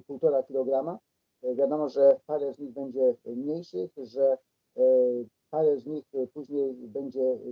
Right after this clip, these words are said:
piło mniej mleka, e, i w związku z tym trzeba jak najwcześniej zacząć je dokarmiać.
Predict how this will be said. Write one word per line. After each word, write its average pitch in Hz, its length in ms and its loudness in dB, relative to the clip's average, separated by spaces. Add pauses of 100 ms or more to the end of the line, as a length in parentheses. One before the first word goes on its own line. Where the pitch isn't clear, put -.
(120)
piło 147 240 2
mniej 147 320 -4
mleka, 180 380 -10 (420)
e, 127 140 -2 (160)
i 170 80 -8
w 180 80 -16
związku 180 340 -12
z 165 60 -20
tym 170 160 -12
trzeba 160 280 -8
jak 160 300 -6
najwcześniej 156 840 -12
zacząć 147 320 -10
je 139 80 -4
dokarmiać. 160 600 -8